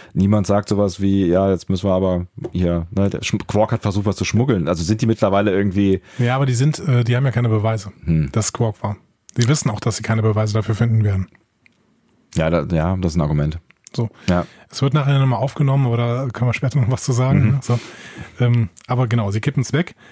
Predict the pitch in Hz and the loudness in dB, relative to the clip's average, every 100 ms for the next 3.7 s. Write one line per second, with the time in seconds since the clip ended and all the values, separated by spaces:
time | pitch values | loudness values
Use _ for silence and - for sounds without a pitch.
0 | - - 120 151 135 - 139 135 - 175 | -20 -4 0 2 0 0 -2 -2 0 0
1 | 170 180 180 - 139 120 156 - - 143 | 2 2 2 0 0 0 0 -4 -2 0
2 | 127 127 131 131 131 135 147 - 127 139 | 2 2 2 2 0 2 2 0 0 2
3 | 143 - 117 123 147 170 196 | 2 2 -2 0 2 4 2